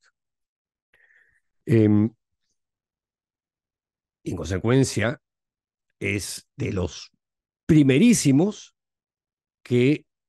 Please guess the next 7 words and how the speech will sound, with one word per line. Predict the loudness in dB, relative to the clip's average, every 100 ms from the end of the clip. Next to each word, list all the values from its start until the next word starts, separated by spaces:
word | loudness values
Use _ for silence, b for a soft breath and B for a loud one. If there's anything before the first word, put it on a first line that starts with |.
| _ _ _ -16
ingresa | -14 -10 -4 -4 -4 -6 -4
a |
este | -4 -4 -6 -6 _ _
cogollo | -8 -6 -4 -4 -4 -4 -6 -14 _ _ _ _ _ _
figariano | -8 -6 -4 -2 -2 -4 -8 -12 _ _ _ _ _ _ _ _ _ _ _ _
que | -8 -8 -10
luego, | -10 -8 -6 -8